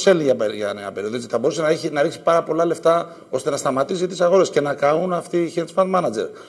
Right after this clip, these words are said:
Αυτό θέλει, λοιπόν, μια οργανωμένη αντίδραση. Άρα, λοιπόν, το σενάριο που λέει εδώ αριστερά, κοιτάξτε να δείτε, εμείς σας λέμε με βεβαιότητα, που δεν υπάρχει αυτό, ότι αν εμείς διαλυθούμε σαν Ελλάδα και πάμε σε καταστροφή,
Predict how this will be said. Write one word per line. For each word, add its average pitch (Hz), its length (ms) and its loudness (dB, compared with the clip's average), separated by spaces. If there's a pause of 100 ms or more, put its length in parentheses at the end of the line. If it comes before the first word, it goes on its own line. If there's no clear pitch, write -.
(140)
Αυτό 123 220 -4
θέλει, 190 140 6
λοιπόν, 180 380 0
μια 170 160 0
οργανωμένη 156 460 2
αντίδραση. 139 460 -2 (300)
Άρα, 165 240 2
λοιπόν, 151 340 -2
το 127 80 -6
σενάριο 151 440 -2
που 165 140 -8
λέει 170 120 0
εδώ 165 140 0
αριστερά, 147 400 2
κοιτάξτε 160 340 0
να 147 120 0
δείτε, 120 340 -2 (240)
εμείς 135 440 -4 (460)
σας 143 300 0
λέμε 165 300 4
με 147 100 0
βεβαιότητα, 139 440 2
που 185 100 -8
δεν 285 160 2
υπάρχει 131 280 0
αυτό, 107 340 -6
ότι 156 380 2
αν 220 400 2
εμείς 160 520 -6 (500)
διαλυθούμε 135 640 -2
σαν 123 200 -4
Ελλάδα 107 300 -4
και 123 100 -12
πάμε 127 180 -4
σε 110 80 -12
καταστροφή, 101 540 -6